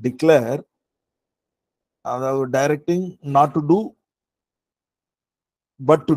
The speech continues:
do, செய்வதற்காகவோ செய்யாமல் இருப்பதற்காகவோ நீங்க, ஆ, ஒரு direction சேர்த்து போடக்கூடிய வழக்குகள் ட்வென்டி சிக்ஸ். அதே மாதிரி suit for injunction,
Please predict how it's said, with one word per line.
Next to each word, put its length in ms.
do, 80
செய்வதற்காகவோ 800
செய்யாமல் 500
இருப்பதற்காகவோ 760
நீங்க, 260
ஆ, 100
ஒரு 120
direction 540
சேர்த்து 300
போடக்கூடிய 460
வழக்குகள் 400
ட்வென்டி 380
சிக்ஸ். 240
அதே 200
மாதிரி 220
suit 260
for 120
injunction, 440